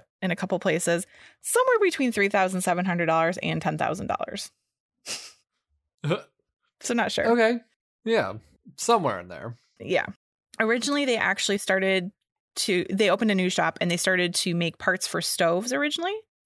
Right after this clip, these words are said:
Speaker 2: Okay.
Speaker 1: but soon moved on to automobile parts. So that was kinda burgeoning
Speaker 2: Yeah.
Speaker 1: at the time.
Speaker 2: That newfangled thing called the automobile.
Speaker 1: Yes. After suffering, though, from tuberculosis, John's first wife, Ivy Hawkins, passed, and he kinda had a hard time balancing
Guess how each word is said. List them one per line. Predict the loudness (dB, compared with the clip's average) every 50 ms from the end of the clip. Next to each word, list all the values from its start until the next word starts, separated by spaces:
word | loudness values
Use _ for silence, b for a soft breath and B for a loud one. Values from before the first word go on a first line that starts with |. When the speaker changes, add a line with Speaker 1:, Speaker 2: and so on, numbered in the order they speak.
| _ _
Speaker 2:
Okay. | -6 -4 -2 0
Speaker 1:
but | 0 0 0 0
soon | -4 -4 -2 0 0 0 2 0
moved | 0 0 0 0
on | 0 2 2
to | 0 0 2
automobile | 2 2 2 2 0 0 -2 0 0 0 0 0
parts. | -2 -2 -2 -2 -2 -6 -10 -12 -12 -12
So | -8 -2
that | 0 0 0 0
was | -2 -4
kinda | -4 -4 -2 -2 -2 -4 -6 -8 _ _ _ _ _ _
burgeoning | -2 -2 0 0 -2 -2 -4 -2 -2 0
Speaker 2:
Yeah. | -2 -2
Speaker 1:
at | -4 -6
the | -6
time. | -6 -6 -6 -4 -6 -8 -8 _ _ _ _ _ _ _ _ _ _
Speaker 2:
That | -6 -2 2
newfangled | 2 2 2 2 4 4 4 4 2 2 0 0 -2 -6 -10 -14 _
thing | -6 -2 -2 -2 -2 -2
called | -2 -4 -4 -4
the | -6 -16 _ -16 -4 -4
automobile. | -2 -2 -2 -4 -4 -2 -2 0 -2 -2 -4 -8 _ _ _ _ -6
Speaker 1:
Yes. | -6 -4 -4 -6 -8 -10 -12 -14 -16 -18 _ _ _ b b b b b b b b b b b _ _ _
After | -6 -4 -4 -4
suffering, | -2 -2 -2 -2 0 0 0 2
though, | 2 2 2
from | 2 0 0 0
tuberculosis, | 0 -2 0 2 0 0 2 0 2 4 4 4 2 2 2 0 0 2 0
John's | -2 -2 -2 -2
first | -2 -2 -4 -2 0
wife, | 0 0 0 0 0
Ivy | -2 0 0 -2
Hawkins, | -2 -2 -2 -2 -2 -6 -6 -6
passed, | -6 -4 -2 0 0 0 -2 -2 -4 -4 -2 -2
and | -2 -2
he | -2 -2
kinda | -2 -2 -2 0 0
had | 0 0 0
a | 0
hard | 0 0 -2 0
time | -2 -2 0 0
balancing | 0 0 0 -2 -4 -4 -4 -4 -2 -2 -2 -4